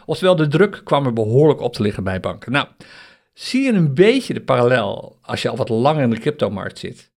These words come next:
wat er op dit ogenblik met crypto aan de hand is, eigenlijk al sinds tweeduizend zeventien, tweeduizend achttien. Maar voordat we daarover gaan praten, gaan we eerst even kijken naar hoe dat is opgelost, dit probleem. Nou, er is een Amerikaans advocatenkantoor, dat heet Cooper en Kirk. Ze zitten in Washington. Eh,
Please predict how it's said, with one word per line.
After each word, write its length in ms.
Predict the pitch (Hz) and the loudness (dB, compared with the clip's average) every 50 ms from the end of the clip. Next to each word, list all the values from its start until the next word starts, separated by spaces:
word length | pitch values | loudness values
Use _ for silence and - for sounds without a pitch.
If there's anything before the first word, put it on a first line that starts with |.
| _ _ _ _ _ _ _ | _ _ _ _ _ _ _
wat 220 | - 113 131 127 131 | -6 -4 -4 -2 -2
er 180 | 135 131 - - | -2 -4 -4 -6
op 180 | - 117 101 | -8 -6 -2
dit 160 | 135 135 127 | -2 -2 -2
ogenblik 340 | 104 117 - 117 117 113 113 | 0 -2 -2 0 -2 -2 -2
met 160 | - 110 110 | -2 -4 -4
crypto 280 | - - 139 131 - 151 | -2 -4 -4 -4 -2 -4
aan 80 | 143 139 | -2 -2
de 60 | 131 | -2
hand 220 | 139 139 139 - | -2 -4 -4 -6
is, 140 | 180 170 - | -8 -10 -6
eigenlijk 320 | - 135 123 123 117 - | -6 -6 -4 -4 -4 -2
al 80 | 123 117 | -2 -4
sinds 300 | - - 131 127 123 - | -4 -4 -6 -6 -8 -6
tweeduizend 640 | - - 127 123 120 120 117 117 113 110 127 120 | -2 0 0 0 2 0 0 0 -2 -2 -6 -8
zeventien, 640 | - - - - 117 117 123 120 131 131 - 151 151 | -10 -10 -12 -10 -8 -8 -8 -8 -10 -12 -10 -10 -10
tweeduizend 540 | 143 - 135 117 117 117 113 107 113 107 - | -8 -4 -4 -4 -2 -4 -4 -4 -6 -8 -10
achttien. 520 | - - 120 - - - - 139 151 165 - _ - - - - - - - - _ _ _ _ | -10 -12 -12 -12 -12 -12 -12 -10 -10 -12 -14 _ -20 -20 -20 -20 -20 -20 -20 -20 _ _ _ _
Maar 120 | - 135 127 | -12 -10 -4
voordat 240 | - 226 247 254 196 | 2 4 4 4 4
we 80 | 170 | 4
daarover 340 | 151 165 170 165 135 113 - | 2 2 4 2 2 0 0
gaan 100 | 135 113 | -2 -4
praten, 360 | 104 - 110 113 113 - - | -2 0 0 0 0 0 -2
gaan 120 | - - 156 | -2 0 2
we 60 | 165 | 2
eerst 160 | 196 185 - | 2 2 2
even 140 | 185 160 143 | 0 0 2
kijken 220 | - 156 151 151 | 2 0 2 2
naar 100 | 151 139 | 2 2
hoe 120 | 131 151 147 | 2 2 2
dat 120 | 139 - | 0 0
is 200 | 139 135 - - | -2 -4 -4 -4
opgelost, 460 | - 185 - - - 101 90 85 - | -4 -6 -4 -2 -2 -2 -2 -2 -4
dit 100 | - 90 | -6 -8
probleem. 280 | - - 95 92 87 - - | -6 -6 -6 -6 -6 -4 -2
Nou, 180 | 143 139 - | 0 0 0
er 60 | 156 | 0
is 80 | 156 143 | -2 -4
een 80 | 180 - | -2 0
Amerikaans 640 | 190 185 170 170 165 - - - 226 226 226 226 | 2 2 2 2 0 -2 -2 0 0 0 0 -2
advocatenkantoor, 960 | - 165 - - 156 - 175 170 160 - 131 - 110 101 - - 107 123 151 156 | -4 -8 -8 -8 -6 -2 -2 -2 -2 -4 -4 -6 -6 -6 -4 -4 -2 -2 -2 -2
dat 120 | 139 127 | -2 -2
heet 180 | - 127 123 - | -2 -4 -2 0
Cooper 300 | - 220 226 220 - 127 | 2 2 2 2 0 -2
en 140 | 120 110 | -2 -2
Kirk. 300 | - - 165 180 208 202 | 0 0 0 0 0 -2
Ze 100 | - - | -6 -8
zitten 240 | 120 - 143 139 127 | -6 -6 -6 -4 -4
in 160 | 117 107 104 | -4 -2 0
Washington. 600 | 107 131 151 147 - 165 151 - 175 180 190 202 - - - - - - - - | 0 0 0 -2 -4 -8 -6 -4 -4 -6 -6 -6 -12 -18 -20 -20 -20 -20 -18 -10
Eh, 200 | - 123 127 | -4 -2 -2